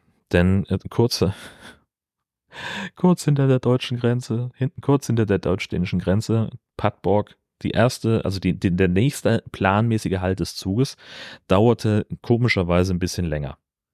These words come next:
Dann kam eine Durchsage, dass auf der Oberleitung kein Strom sei und man wisse nicht, wann es weitergehe. Eine Stunde fünfundvierzig hat der Spaß ge-, in Anspruch genommen.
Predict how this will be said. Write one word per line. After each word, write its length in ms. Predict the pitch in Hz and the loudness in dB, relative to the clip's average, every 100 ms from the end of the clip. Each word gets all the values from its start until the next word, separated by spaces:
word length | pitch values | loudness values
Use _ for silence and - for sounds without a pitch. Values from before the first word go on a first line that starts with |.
| _ _ - - - | _ _ -20 -20 -16
Dann 140 | - 82 | -8 -2
kam 240 | 110 139 | 2 4
eine 100 | 117 | 2
Durchsage, 720 | 87 104 - 120 131 143 165 175 _ _ _ _ _ _ - - - | 2 0 2 0 2 2 2 -2 _ _ _ _ _ _ -20 -20 -8
dass 240 | - 107 - | -2 0 0
auf 160 | 104 | -2
der 120 | - - | 0 2
Oberleitung 680 | 120 104 87 90 104 101 92 - | 2 4 4 2 2 0 -2 -4
kein 180 | 104 95 | 0 0
Strom 340 | - 104 104 | 0 0 2
sei 320 | 95 71 71 - _ _ _ _ _ - | 2 0 -2 -4 _ _ _ _ _ -6
und 440 | - 90 90 - - | 0 2 0 -6 -8
man 220 | - 90 | 0 2
wisse 180 | 101 - | 2 2
nicht, 220 | 107 - | 0 0
wann 100 | 90 | 2
es 140 | 90 - | 2 2
weitergehe. 480 | 87 82 - 67 - _ _ _ - - - - - - - - - | 2 2 0 -4 -6 _ _ _ -20 -20 -20 -20 -20 -20 -20 -8 0
Eine 240 | 104 113 | 4 4
Stunde 440 | - - 117 113 | 2 2 4 4
fünfundvierzig 1120 | 110 - 110 110 - - 104 - 117 - - - _ _ _ _ _ _ _ _ _ _ _ _ _ _ _ _ _ _ | 2 2 2 2 2 2 0 0 -8 -8 -10 -18 _ _ _ _ _ _ _ _ _ _ _ _ _ _ _ _ _ _
hat 200 | _ 85 | _ -2
der 120 | 71 76 | 0 -2
Spaß 380 | - 73 76 | -4 -4 -4
ge-, 100 | - - - - _ - - _ _ _ | -8 -16 -20 -20 _ -20 -20 _ _ _
in 160 | 95 92 | -4 -2
Anspruch 440 | 90 - - - | -2 -4 -4 -4
genommen. 360 | - 71 76 | -4 -4 -4